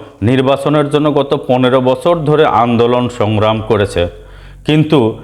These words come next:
এখন অনেকেই তা, আহ, চায় না" বলে মন্তব্য করেছেন তিনি।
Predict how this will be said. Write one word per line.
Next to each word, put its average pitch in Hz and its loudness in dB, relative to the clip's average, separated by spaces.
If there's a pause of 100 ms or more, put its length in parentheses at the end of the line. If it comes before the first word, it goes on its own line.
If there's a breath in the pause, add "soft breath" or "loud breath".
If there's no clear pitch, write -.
(100)
এখন 139 0
অনেকেই 131 0
তা, 139 0
আহ, 101 -2
চায় 147 2
না" 160 0
বলে 131 2
মন্তব্য 113 0
করেছেন 104 -2
তিনি। 95 -4